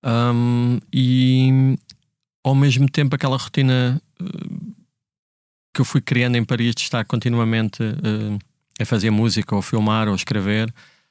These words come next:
ahm, de manhã à noite e depois ao mesmo tempo ir vivendo a cidade. A cidade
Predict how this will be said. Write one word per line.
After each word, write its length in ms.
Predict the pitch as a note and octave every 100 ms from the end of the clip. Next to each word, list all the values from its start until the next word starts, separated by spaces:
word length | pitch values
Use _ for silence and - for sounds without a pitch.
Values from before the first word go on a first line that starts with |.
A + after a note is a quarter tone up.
| _ _
ahm, 680 | - A2 A2 G#2+ G#2 G#2 A2+
de 100 | D3 G2+
manhã 260 | G#2+ A2+ A2+
à 40 |
noite 420 | A2 A2 A#2 G2+ G#2+
e 40 |
depois 240 | - A2
ao 60 | A2+
mesmo 260 | A2 G#2+ G#2+
tempo 360 | A2+ G#2+ - A#2+ _
ir 140 | A2+ G2+
vivendo 320 | A2+ G#2+ A2
a 40 |
cidade. 480 | G2 B2+ G#2 G#2 G#2+
A 40 | G#2
cidade 400 | - A#2+ B2